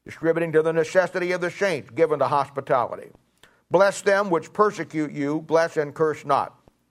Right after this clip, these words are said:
Rejoice with them that do rejoice, and weep with them that weep. Be of the same mind one toward another. Mind not high things, but condescend to men of low estate.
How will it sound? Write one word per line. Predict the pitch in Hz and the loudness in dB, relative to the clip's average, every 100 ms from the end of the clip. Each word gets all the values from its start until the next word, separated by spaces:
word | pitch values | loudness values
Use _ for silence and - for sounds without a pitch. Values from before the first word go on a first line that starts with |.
| _ _ _ - - | _ _ _ -20 -8
Rejoice | 160 147 220 233 262 - | -6 0 2 2 2 0
with | 170 165 | -2 0
them | 147 156 | 0 2
that | 160 151 | 0 0
do | 131 156 | -2 -2
rejoice, | 156 156 127 123 123 - _ _ _ _ | -2 -2 -2 -2 -4 -12 _ _ _ _
and | - 113 | -18 -6
weep | 147 151 | -6 -2
with | 143 135 | -2 0
them | 139 139 135 131 - | 0 0 -4 -12 -4
that | 135 131 - | 0 0 -4
weep. | 120 98 - _ _ _ _ _ - | -12 -12 -18 _ _ _ _ _ -4
Be | 147 | 0
of | 143 | 0
the | 135 | -2
same | 127 160 160 147 | -2 -2 -2 0
mind | 151 156 156 151 | 0 0 0 0
one | 160 | -2
toward | 156 156 160 160 | -2 -2 0 0
another. | 151 131 131 | 0 0 -2
Mind | 135 151 160 156 | 0 0 0 0
not | 156 151 | 0 2
high | 165 185 208 | 2 2 2
things, | 208 131 135 123 | -2 -4 -4 -6
but | 135 | -6
condescend | - 165 175 175 156 143 147 | 0 0 0 -4 -4 -4 -4
to | |
men | 147 131 127 | -4 -2 -2
of | 127 | -2
low | 123 127 127 | -2 -2 -2
estate. | - 135 110 - | -2 -2 -2 -6